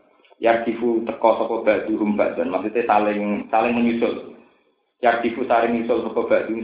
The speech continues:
sebagiane malaikat ba'dan sebagian. Wa ada janjeni sapa Allah, men. Pangeran iki kadang kaya kreditur. Lah yen pangeran wis seneng.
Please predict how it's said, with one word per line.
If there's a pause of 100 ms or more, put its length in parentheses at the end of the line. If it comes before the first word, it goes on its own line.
sebagiane
malaikat
ba'dan
sebagian. (1300)
Wa
ada
janjeni
sapa
Allah,
men. (240)
Pangeran
iki
kadang
kaya
kreditur. (880)
Lah
yen
pangeran
wis
seneng.